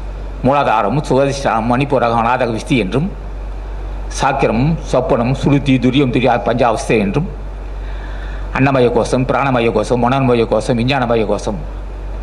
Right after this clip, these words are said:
ஆனந்தமய கோஷம் என்றும், கோஷமைந்தும், பூதமைந்தும், அவஸ்தையைந்தும், ஆதார-,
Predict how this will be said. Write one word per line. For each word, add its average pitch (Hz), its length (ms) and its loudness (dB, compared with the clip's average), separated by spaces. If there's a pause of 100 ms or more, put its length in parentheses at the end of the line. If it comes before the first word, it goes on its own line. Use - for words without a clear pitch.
ஆனந்தமய 120 380 2
கோஷம் 107 240 0
என்றும், 120 260 -2
கோஷமைந்தும், 113 600 0 (920)
பூதமைந்தும், 117 580 2 (1120)
அவஸ்தையைந்தும், 110 580 2 (500)
ஆதார-, 120 340 2